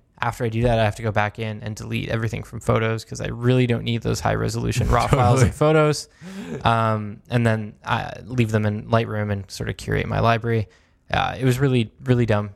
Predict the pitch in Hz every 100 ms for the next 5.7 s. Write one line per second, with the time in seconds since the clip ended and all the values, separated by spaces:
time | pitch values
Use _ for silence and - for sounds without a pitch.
0 | - 123 110 104 - 131 113 107 113 135
1 | - - 107 110 - 104 98 92 - 113
2 | 92 101 104 139 131 98 92 160 131 113
3 | - 101 - 104 107 110 123 123 117 123
4 | - 110 117 104 104 - 135 131 131 131
5 | 156 143 117 110 - -